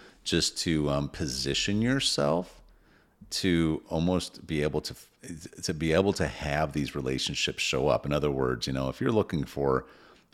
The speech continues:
ambitious people as one of your standards,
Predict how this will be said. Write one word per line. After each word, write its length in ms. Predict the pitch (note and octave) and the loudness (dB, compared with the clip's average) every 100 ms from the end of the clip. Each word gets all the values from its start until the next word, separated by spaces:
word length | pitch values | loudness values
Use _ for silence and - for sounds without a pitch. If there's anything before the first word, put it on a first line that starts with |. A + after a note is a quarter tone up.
| - | -2
ambitious 800 | E2 D2+ C#2+ D#2 - - C2+ - | 0 0 2 0 2 0 0 -4
people 400 | - D#2 C#2+ B1+ | -4 -4 0 -2
as 120 | B1+ | -2
one 220 | B1+ C#2 | -4 -2
of 120 | C2+ | -2
your 140 | B1+ A#1+ | -2 -2
standards, 880 | - - B1 C2 C#3+ E2 F2 E2 | -2 -2 -4 -2 2 2 2 -2